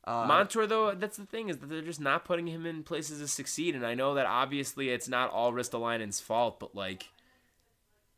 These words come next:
Speaker 2: you're playing him on the offside with a guy who he should, for just, I mean, in,
Speaker 1: Yeah, that,
Speaker 2: in a
Speaker 1: that,
Speaker 2: general sense, he
Speaker 1: that
Speaker 2: just
Speaker 1: is a
Speaker 2: shouldn't be
Speaker 1: bad
Speaker 2: playing
Speaker 1: pairing.
Speaker 2: with. But, like, you're playing him on his offside, and, like, I don't know. It just seems like there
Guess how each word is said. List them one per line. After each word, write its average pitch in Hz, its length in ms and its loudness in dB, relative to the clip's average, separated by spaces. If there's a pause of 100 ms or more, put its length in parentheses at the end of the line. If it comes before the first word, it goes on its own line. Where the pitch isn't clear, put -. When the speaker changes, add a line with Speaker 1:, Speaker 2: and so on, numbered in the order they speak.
(120)
Speaker 2:
you're 127 140 -2
playing 180 280 4
him 185 120 4
on 160 120 4
the 143 100 2
offside 139 680 6
with 113 120 -4
a 117 60 -2
guy 110 420 2
who 110 280 -2
he 113 140 -6
should, 107 320 -6
for 113 280 -4
just, 107 260 -8
I 117 80 -2
mean, 113 160 -4
in, 113 180 -2
Speaker 1:
Yeah, 107 180 -6
that, 127 300 -4
Speaker 2:
in 139 80 6
a 127 40 6
Speaker 1:
that, 120 60 4
Speaker 2:
general 175 260 12
sense, 139 180 4
he 123 60 -2
Speaker 1:
that 262 100 2
Speaker 2:
just 220 40 4
Speaker 1:
is 180 80 4
a - 100 2
Speaker 2:
shouldn't 120 100 -2
be 113 60 0
Speaker 1:
bad 113 80 -4
Speaker 2:
playing 110 320 -2
Speaker 1:
pairing. - 20 -10
Speaker 2:
with. 98 220 -8 (400)
But, 170 80 2
like, 180 160 10
you're 175 100 2
playing 196 260 2
him 190 80 0
on 185 120 6
his 185 120 2
offside, 185 640 6
and, 143 120 -2
like, 139 320 0 (680)
I 165 80 2
don't 185 120 0
know. 143 240 6
It 90 180 -2
just 135 160 -6
seems 151 240 -4
like 143 180 -4
there 135 180 -2